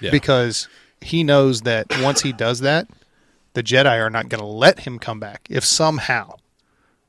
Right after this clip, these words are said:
Speaker 2: you know, if somehow they, Order sixty-six fails,
Speaker 1: Mm-hmm.
Speaker 2: right? And enough of them survive that they can mount an offensive. He knows that they're, like, Anakin is on his side now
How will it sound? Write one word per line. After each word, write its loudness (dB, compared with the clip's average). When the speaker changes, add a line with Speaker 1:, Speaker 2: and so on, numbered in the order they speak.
Speaker 2:
you -2
know, -2
if -6
somehow -2
they, -6
Order 2
sixty-six -4
fails, -10
Speaker 1:
Mm-hmm. -10
Speaker 2:
right? -2
And -8
enough 0
of 2
them -2
survive 0
that -10
they -4
can -10
mount -6
an -10
offensive. -12
He 0
knows 2
that -4
they're, -2
like, -4
Anakin -2
is -4
on -4
his -6
side -6
now -10